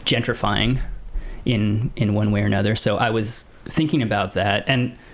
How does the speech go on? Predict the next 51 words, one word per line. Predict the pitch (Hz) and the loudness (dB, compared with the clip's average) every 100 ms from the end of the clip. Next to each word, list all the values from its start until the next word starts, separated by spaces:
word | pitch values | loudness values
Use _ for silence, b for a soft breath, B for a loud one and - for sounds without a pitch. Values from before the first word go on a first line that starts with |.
| B B B B - | B B B B 0
being | 160 | 2
an | 156 | 4
artist, | 131 127 | 4 2
I've | 117 107 | 0 0
always | 135 123 123 | 2 2 2
kind | - 123 | 2 0
of | 107 98 - - B B | 0 -4 -16 -20 B B
moved | 117 117 123 117 | 0 2 2 2
into | 117 120 | 0 2
gentrifying | 117 120 113 147 143 131 131 | 0 2 2 0 2 2 2
neighborhoods. | 117 131 156 180 185 175 - | 2 2 2 2 0 -2 0
Usually, | 131 120 123 107 113 - B B - - | 2 2 2 2 0 -4 B B -14 -2
like, | 113 - | -2 0
I'd | - | 0
be, | 110 113 | 0 0
like, | - - | 0 -2
this, | - - - - | 0 0 -2 -2
you | 123 | -2
know, | - | 0
artists | 123 131 147 120 | 0 0 0 -2
are | |
the | 107 | -2
spear | - - 131 120 | -2 0 2 2
tip | - 120 | 0 -2
of | 117 | 0
gentrification | 107 104 107 107 - 113 - | 0 0 0 -2 0 0 0
a | 104 | 0
lot | 104 107 | 2 0
of | - | 0
times | - - 110 | 0 0 0
'cause | - 98 | 0 0
they're | 110 117 | 2 2
looking | 107 104 107 | 0 -2 -4
for | - 107 107 B B B B B B B | 0 -2 -2 B B B B B B B
the | - | 0
most | 123 127 131 135 | 2 4 4 2
amount | 151 139 | 2 2
of | 127 | 2
space | - 147 147 | 2 0 2
for | 143 | 0
the | |
least | 135 147 147 | 2 2 2
amount | 147 147 156 | 2 4 4
of | |
money. | 156 196 113 | 4 2 0
And | 110 117 120 | 0 2 2
we're | 123 | 2
willing | 123 135 135 127 | 4 4 2 2
to | 131 | 2
go | 123 127 | 2 2
into, | 123 123 117 120 | 2 2 0 0